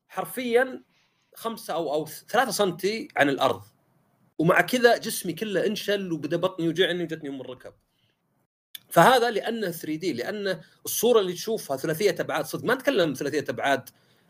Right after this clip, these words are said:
آه، رسم ألعاب البلاي ستيشن والبي سي، لأن لا زالت على شاشة ثنائية أبعاد. لا، نتكلم عن اللي جاء مؤقت، شاشات ثري دي تلبس نظارات.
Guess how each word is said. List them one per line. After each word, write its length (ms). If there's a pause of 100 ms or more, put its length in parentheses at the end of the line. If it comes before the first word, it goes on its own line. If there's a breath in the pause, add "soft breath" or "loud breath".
(120)
آه، 800
رسم 320
ألعاب 340
البلاي 360
ستيشن 380
والبي 260
سي، 380 (140)
لأن 100
لا 120
زالت 180
على 100
شاشة 420
ثنائية 340
أبعاد. 320
لا، 200 (300 soft breath)
نتكلم 340
عن 160
اللي 220
جاء 280
مؤقت، 420
شاشات 400
ثري 420
دي 120
تلبس 260
نظارات. 480